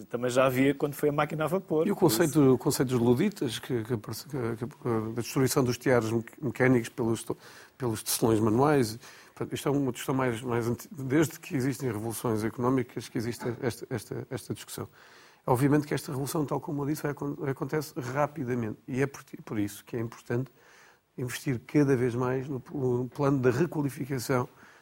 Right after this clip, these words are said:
Speaker 2: que nós falávamos no início desta conversa. E é uma das razões que eu mencionei que a aceleração da tecnologia é cada vez mais, eh, mais óbvia e que há cada vez chegar mais próximo, não só das empresas, mas também dos, do, do, dos ci-, dos cidadãos.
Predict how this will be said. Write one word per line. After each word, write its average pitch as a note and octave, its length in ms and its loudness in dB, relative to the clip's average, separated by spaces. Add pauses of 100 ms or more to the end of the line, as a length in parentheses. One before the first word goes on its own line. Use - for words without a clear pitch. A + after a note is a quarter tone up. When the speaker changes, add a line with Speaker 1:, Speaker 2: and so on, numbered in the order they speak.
(120)
Speaker 2:
que - 80 -20
nós C#3 180 0
falávamos B2+ 460 2
no C3 80 4
início C3 360 2
desta C3 260 -6
conversa. C#3+ 380 -4 (520)
E - 60 -6
é A#2+ 40 0
uma A#2+ 120 0
das A2 120 0
razões A2+ 280 -2
que - 100 -10
eu C3 40 -2
mencionei B2 400 -2
que B2+ 120 -6
a B2+ 40 0
aceleração B2+ 560 -2
da B2+ 120 0
tecnologia C3 760 -4 (340)
é A#2+ 120 -8
cada B2+ 200 2
vez B2 480 0 (120)
mais, B2 640 -2
eh, B2+ 320 -2
mais B2+ 320 2
óbvia C#3 400 4 (260)
e C3 80 -4
que - 100 -6
há G#2 60 -2
cada A#2 160 0
vez A2+ 140 0
chegar A#2+ 260 0
mais C3+ 160 0
próximo, A2+ 460 -2 (340)
não C3 120 0
só C3+ 220 2
das G#2+ 200 0
empresas, D3 440 2
mas C#3+ 140 -6
também A2+ 240 0
dos, G#2+ 220 -6
do, A#2 200 -4
do, B2+ 300 -4
dos A#2+ 160 -4
ci-, - 160 -6
dos C3 160 -4
cidadãos. G#2+ 480 -2